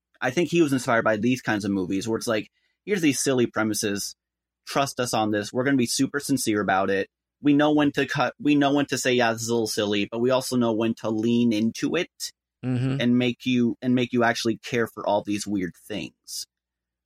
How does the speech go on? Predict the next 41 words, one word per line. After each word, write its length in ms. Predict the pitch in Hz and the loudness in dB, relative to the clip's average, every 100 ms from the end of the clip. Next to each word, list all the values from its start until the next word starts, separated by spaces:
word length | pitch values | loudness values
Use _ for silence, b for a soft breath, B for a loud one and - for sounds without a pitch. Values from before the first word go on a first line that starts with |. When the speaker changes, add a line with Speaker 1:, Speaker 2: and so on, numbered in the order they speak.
| _ _ | _ _
Speaker 1:
You 100 | - | -4
know, 160 | 107 120 | -2 -2
'cause, 120 | 120 | 0
like, 180 | 113 107 - - | 0 -2 -6 -6
why 220 | 110 127 | 0 2
would 140 | 131 | 2
you 100 | 120 117 | 0 0
normally 360 | 127 127 123 110 | 0 2 2 0
care 160 | 117 | 0
about, 180 | 104 - - | -2 -4 -4
why 100 | 107 | -2
would 80 | 123 | 0
an 60 | 120 | 0
F 100 | 117 | 0
B 120 | 113 | 0
I 80 | 107 | 0
agent 240 | 104 107 | 0 -4
care 180 | - 95 | -4 -4
about 200 | 92 82 | -2 -4
the 60 | 104 | -6
surfers? 500 | - 131 - 78 - 180 | -4 -4 -4 -10 -8 -2
Oh, 160 | 185 | 0
'cause 160 | 139 113 | 0 -2
he's 180 | 120 117 | -2 0
learning 300 | 123 123 117 | 0 2 2
about 260 | 107 107 | 0 0
them 140 | 113 101 | -4 -4
and 220 | 95 101 | -4 -4
he, 360 | 107 95 92 - _ _ _ _ _ _ _ _ | -6 -6 -8 -12 _ _ _ _ _ _ _ _
and 160 | 120 | 2
you're 160 | 131 156 | 4 4
learning 260 | 135 120 117 | 4 2 4
about 240 | 110 110 | 2 2
them 140 | 113 | -2
and 100 | 110 | -2
you're 120 | 113 117 | 0 -2
starting 220 | 120 110 | -2 0
to 60 | 104 | 0
understand 600 | 104 95 - 120 95 80 | -2 -4 -6 -4 -4 -6
them. 220 | 64 - | -10 -6
Speaker 2:
Yeah. 280 | 120 95 | -4 -4